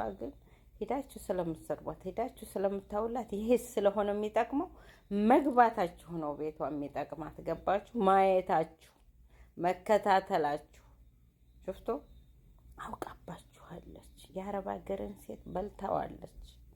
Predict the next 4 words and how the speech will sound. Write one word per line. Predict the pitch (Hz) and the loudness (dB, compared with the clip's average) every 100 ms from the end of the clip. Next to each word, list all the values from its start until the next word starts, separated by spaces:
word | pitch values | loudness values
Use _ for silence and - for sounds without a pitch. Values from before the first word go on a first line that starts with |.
| - - - - - _ - - _ - | -20 -20 -20 -20 -20 _ -20 -20 _ -12
ገባችሁ? | - - - 220 - 254 - _ _ - - - - - _ _ _ - - - - - - - - | -8 -6 -6 -8 -10 -20 -20 _ _ -20 -20 -20 -20 -20 _ _ _ -20 -20 -20 -20 -20 -20 -20 -10
ያ | 165 185 | -4 -4
ስለሆነ | - 170 190 202 233 269 294 - 247 | 0 2 2 -2 -4 -6 -12 -14 -12
ራስ | 233 226 | -12 -14